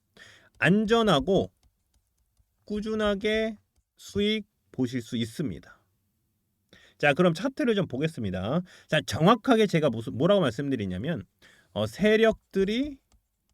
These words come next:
흔적을 보이는 차트다라고 말씀을 드릴 수 있습니다. 그 이유는 뭐냐면 바로 이 주봉에 있습니다.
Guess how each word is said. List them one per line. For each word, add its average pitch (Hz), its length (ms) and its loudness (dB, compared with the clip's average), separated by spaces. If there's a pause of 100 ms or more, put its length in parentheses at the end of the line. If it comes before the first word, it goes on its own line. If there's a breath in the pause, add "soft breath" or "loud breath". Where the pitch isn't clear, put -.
(1500)
흔적을 262 800 2
보이는 180 800 0 (140)
차트다라고 220 960 0
말씀을 101 400 -6
드릴 110 200 -8
수 - 140 -14
있습니다. - 520 -20 (840)
그 - 100 -6
이유는 131 260 0
뭐냐면 101 520 -8 (240 soft breath)
바로 170 340 4
이 170 220 0
주봉에 190 440 2
있습니다. - 600 -10